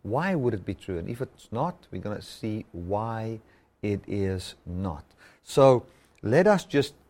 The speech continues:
um, <clears throat> read from Hebrews here. We're gonna look at Hebrews chapter five, and I'm gonna read from verse seven.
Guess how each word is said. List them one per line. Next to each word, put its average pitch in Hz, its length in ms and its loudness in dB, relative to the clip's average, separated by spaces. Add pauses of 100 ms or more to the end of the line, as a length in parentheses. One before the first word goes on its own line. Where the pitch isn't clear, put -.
(300)
um, 107 360 4 (160)
<clears throat> - 920 -12
read 135 340 2
from 120 320 4
Hebrews 104 560 0
here. 98 340 -4 (440)
We're 113 100 0
gonna 123 260 2
look 127 220 6
at 110 340 0
Hebrews 147 680 2
chapter 127 680 2 (1000)
five, 123 640 4 (100)
and 110 160 0
I'm 104 140 0
gonna 104 260 2
read 123 420 0
from 120 680 0
verse 107 480 2 (100)
seven. 90 600 0